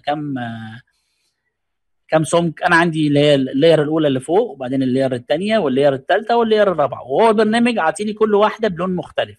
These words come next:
لان هو عاطي كود لكل واحده، فكل كود بيجي بلون مختلف. نفس الشيء عندي كل نقطه من النقاط دي بتجيلي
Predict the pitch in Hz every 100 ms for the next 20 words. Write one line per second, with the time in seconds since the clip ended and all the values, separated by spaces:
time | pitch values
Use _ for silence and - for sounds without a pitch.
0 | - 139 156 175 160 180 190 147 - 208
1 | 208 165 151 160 123 101 _ _ _ _
2 | - 117 180 160 147 220 185 147 165 139
3 | 147 143 127 - 104 - _ _ - 151
4 | - 139 180 175 135 147 135 - 190 196
5 | 214 214 185 151 - 185 180 185 254 -
6 | _ _ _ 127 135 180 254 370